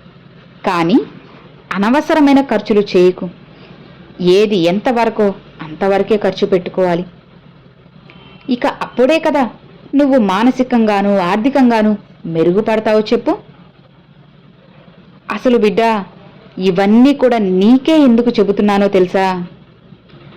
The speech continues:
నువ్వు నా బిడ్డవి, సాయి బిడ్డవి కాబట్టి,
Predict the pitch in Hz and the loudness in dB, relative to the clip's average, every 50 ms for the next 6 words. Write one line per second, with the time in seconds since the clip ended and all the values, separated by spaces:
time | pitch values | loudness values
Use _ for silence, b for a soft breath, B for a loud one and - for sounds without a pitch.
0 | - - - - 170 170 170 156 160 170 165 156 151 156 160 175 175 202 196 165 | -20 -14 -8 -4 -2 -2 0 0 0 0 2 2 0 0 -2 0 0 0 0 0
1 | 196 185 180 190 208 - - - - - - - - - - - - 151 170 214 | 0 -2 -2 -4 -8 -10 -16 -20 -20 -20 -20 -20 -20 -14 -8 -6 -4 0 2 2
2 | 247 226 254 220 214 240 226 226 226 208 185 175 185 175 - - | 2 2 2 0 0 0 0 0 -2 -4 -4 -4 -4 -6 -6 -10